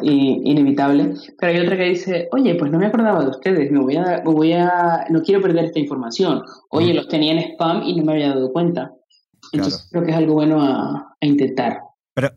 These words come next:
Speaker 2: pero mandáis este último email, como por ejemplo, eh, no sé, eh, "Te vamos a dar de baja" o algo así.
Speaker 1: Verdad que lo hemos intentado un par de, unas dos veces.
Speaker 2: Ujú.
Speaker 1: Eh,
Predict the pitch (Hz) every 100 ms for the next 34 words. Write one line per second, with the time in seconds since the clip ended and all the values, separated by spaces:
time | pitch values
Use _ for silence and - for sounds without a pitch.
0 | 123 120 123 123 123 170 165 147 - 135
1 | 123 117 127 139 120 117 120 120 139 -
2 | 107 95 95 - 101 98 95 90 87 50
3 | - 62 - 50 50 50 - 92 95 -
4 | 90 92 90 92 87 107 110 104 104 101
5 | 95 98 - 92 87 87 87 - 120 _
6 | _ _ _ _ _ - - 185 202 240
7 | 220 214 220 190 170 175 175 208 214 202
8 | 180 180 180 180 175 - 185 180 175 165
9 | 156 160 294 339 - - _ 120 127 160
10 | _ _ - 160 151 143 143 139 139 139
11 | 139